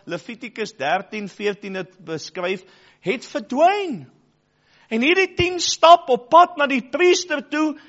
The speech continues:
en hulle kyk so vir mekaar en sê, hulle sê,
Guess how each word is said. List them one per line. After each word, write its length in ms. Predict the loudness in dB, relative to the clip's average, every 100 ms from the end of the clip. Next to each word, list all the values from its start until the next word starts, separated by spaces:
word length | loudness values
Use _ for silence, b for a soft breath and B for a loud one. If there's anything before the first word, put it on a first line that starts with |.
| B B _
en 160 | -4 2
hulle 140 | 2 2 2
kyk 280 | 2 2 0
so 220 | -2 -2 -2
vir 100 | -6
mekaar 420 | -6 -2 2 2
en 80 | 0
sê, 200 | -6 -6 -6 B B -10
hulle 180 | -6 -6
sê, 380 | -6 -6 -6